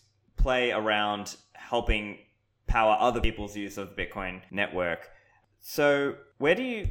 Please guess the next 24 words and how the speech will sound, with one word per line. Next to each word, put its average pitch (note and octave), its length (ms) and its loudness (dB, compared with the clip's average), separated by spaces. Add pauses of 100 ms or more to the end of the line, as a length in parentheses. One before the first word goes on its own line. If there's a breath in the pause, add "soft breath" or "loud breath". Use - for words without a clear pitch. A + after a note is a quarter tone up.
see F3 300 4
all D#3+ 180 8
of C3+ 80 0
this C3 160 0
going, C#3 300 2
like, A2+ 180 0
with A#2 120 0
the A#2 100 -2
Bitcoin A#2+ 520 0
and G#2+ 100 -4
Lightning A2+ 460 0
standard? G#2+ 640 0 (520 soft breath)
Do B2 100 -10
you B2+ 460 -6
see C#3+ 680 -2
more C#3 180 2
and C3+ 100 2
more B2+ 140 4
people B2 360 0
coming A#2+ 280 -2
on B2 240 2
to A#2+ 440 0
the G#2+ 100 -8
Bitcoin A#2 500 0